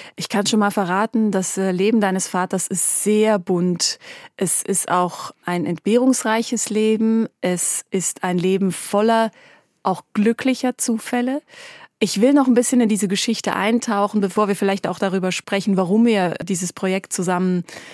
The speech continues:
gestartet habt. Also dein Vater war dann in diesem Internat und ist irgendwann mit Hippies in Berührung gekommen. Da hab ich so gedacht,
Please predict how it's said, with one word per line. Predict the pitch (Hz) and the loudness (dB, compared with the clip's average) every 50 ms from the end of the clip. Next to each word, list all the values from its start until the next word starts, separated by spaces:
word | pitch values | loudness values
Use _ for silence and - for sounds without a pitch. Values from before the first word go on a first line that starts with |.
| - - - | -20 -12 -6
gestartet | - 190 - - 185 175 190 226 - 226 190 - 196 | -4 -2 -2 0 0 0 0 0 0 -2 -4 -2 -2
habt. | 196 185 196 - - | -2 -2 -2 -2 -2
Also | - 190 190 180 180 170 - - - - _ | -2 0 0 0 -2 -2 -4 -10 -18 -16 _
dein | - 202 190 | -4 -2 -2
Vater | - - 185 190 196 - 214 202 190 - - - | 0 0 -2 -2 0 0 0 0 0 -2 -4 -10
war | - - 165 185 185 180 202 196 | -12 -12 -4 -2 0 0 2 2
dann | 208 196 196 196 196 196 196 190 - | 0 0 0 0 0 0 -2 -2 -2
in | - 202 196 | -2 -2 0
diesem | 185 202 185 208 190 | 2 2 2 0 0
Internat | - 196 196 - - 185 175 175 175 175 175 190 208 226 233 - - - - - - - - _ - | 0 0 -4 -2 -2 -2 -2 -2 -2 -2 -2 -2 -4 -4 -4 -6 -12 -14 -14 -20 -20 -20 -20 _ -2
und | - 208 208 202 | 0 0 0 2
ist | - 196 180 - - - | 0 -2 -4 -4 0 2
irgendwann | 202 208 226 240 220 208 208 208 208 208 - _ _ - | 2 4 4 2 2 2 2 0 0 0 -2 _ _ 0
mit | 202 208 - | 0 0 0
Hippies | - 262 - - 415 320 - - | 0 -2 0 2 2 2 2 0
in | 175 165 175 | -2 -2 0
Berührung | 170 156 160 170 175 165 170 170 | -2 0 0 -2 -2 -2 -2 -2
gekommen. | 165 160 - - - 170 175 175 | -2 -4 -6 -6 -6 -4 -4 -2
Da | 170 160 | -2 -4
hab | 156 185 - | -4 -4 -4
ich | 240 - - | -4 -4 -4
so | - 185 | -6 -4
gedacht, | 185 220 - 190 185 220 226 - - - | -4 -4 -2 -2 -2 -2 -2 -6 -12 -8